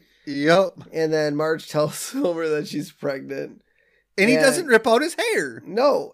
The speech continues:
Speaker 2: And he also says, "Oh, that's good." Like,
Speaker 1: Yeah.
Speaker 2: he was actually happy to have another kid. And then,
Speaker 1: <laughs>
Speaker 2: and then Bart, uh,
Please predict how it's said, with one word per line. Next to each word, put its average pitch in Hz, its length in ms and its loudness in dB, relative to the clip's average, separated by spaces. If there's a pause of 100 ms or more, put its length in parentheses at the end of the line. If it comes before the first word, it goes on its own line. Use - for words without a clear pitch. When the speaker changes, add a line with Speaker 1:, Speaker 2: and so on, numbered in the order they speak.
Speaker 2:
And 262 300 0
he 302 100 0
also 220 260 0
says, 214 320 -2
"Oh, 262 180 2
that's 175 260 -2
good." 240 520 4 (100)
Like, 185 480 2
Speaker 1:
Yeah. 233 500 4
Speaker 2:
he 220 40 8
was 214 140 8
actually 208 340 2
happy 254 340 -2
to 139 80 -6
have 139 200 -4
another 139 680 -8
kid. 147 440 -6 (380)
And 190 160 6
then, 165 460 2
Speaker 1:
<laughs> 165 180 -4 (200)
Speaker 2:
and 185 120 0
then 170 160 2
Bart, 160 260 -2 (220)
uh, 147 200 0